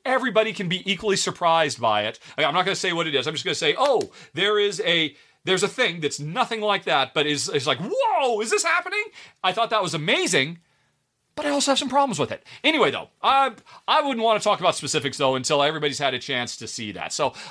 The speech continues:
I will say right now, um, oh, <laughs> and oh, I looking, we laughed out loud at one scene with adults in a forest.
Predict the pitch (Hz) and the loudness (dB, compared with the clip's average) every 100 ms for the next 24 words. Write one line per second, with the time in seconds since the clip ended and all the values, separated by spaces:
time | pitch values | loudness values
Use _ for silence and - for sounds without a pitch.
0 | - 190 240 - 208 156 123 180 190 160 | -2 0 2 2 0 0 0 -2 0 0
1 | 156 151 - - - - 147 151 143 262 | 2 0 -4 -16 -8 0 2 2 2 0
2 | 180 - 196 254 247 196 190 226 233 196 | 0 -2 -2 2 2 2 2 0 -2 -6
3 | - - - 170 202 226 240 226 202 202 | -8 -14 -4 0 2 2 2 2 4 4
4 | 185 165 170 202 - 196 190 147 123 127 | 2 2 2 2 2 0 0 0 -2 -4
5 | 147 143 170 196 - 170 - 180 147 107 | -2 0 2 2 0 -2 -2 0 2 0
6 | - | -4